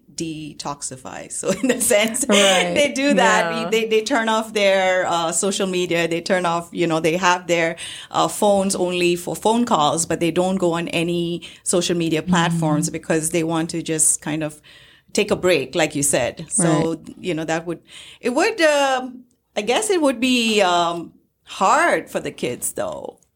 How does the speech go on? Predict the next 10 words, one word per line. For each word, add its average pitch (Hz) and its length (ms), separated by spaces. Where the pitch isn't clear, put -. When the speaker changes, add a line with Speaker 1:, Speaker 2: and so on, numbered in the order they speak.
Speaker 1:
Like 185 240
for - 240
adults, 208 460
it's - 220
like, 196 340
you 190 140
know, 185 100
setting 208 380
your 190 120
mind 180 560